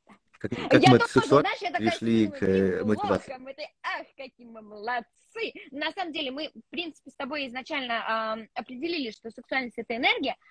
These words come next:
Speaker 1: а энергия, вот она как раз и дается через вот эти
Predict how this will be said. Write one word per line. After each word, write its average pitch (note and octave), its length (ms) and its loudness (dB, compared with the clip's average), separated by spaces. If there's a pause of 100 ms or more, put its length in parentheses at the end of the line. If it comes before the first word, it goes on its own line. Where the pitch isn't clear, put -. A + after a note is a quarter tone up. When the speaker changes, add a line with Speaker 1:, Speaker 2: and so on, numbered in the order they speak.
(120)
Speaker 1:
а A#3+ 160 0
энергия, C4+ 360 -8
вот C4 120 -14
она B3+ 140 -16
как - 160 -18
раз B3+ 160 -12 (160)
и B3 340 -12
дается A#3+ 520 -2
через A3 240 -10
вот A#3+ 120 -10
эти C4+ 220 -10